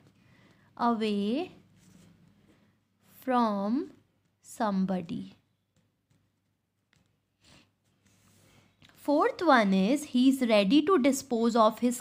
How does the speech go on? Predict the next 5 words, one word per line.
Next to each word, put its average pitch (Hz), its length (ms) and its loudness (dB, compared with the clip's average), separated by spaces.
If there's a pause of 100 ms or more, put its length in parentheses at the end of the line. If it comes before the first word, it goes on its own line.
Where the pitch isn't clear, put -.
(120)
car 202 240 4 (160)
for 233 220 4
rupees 254 500 0 (600)
one 233 180 4 (140)
lakh।" 160 340 -6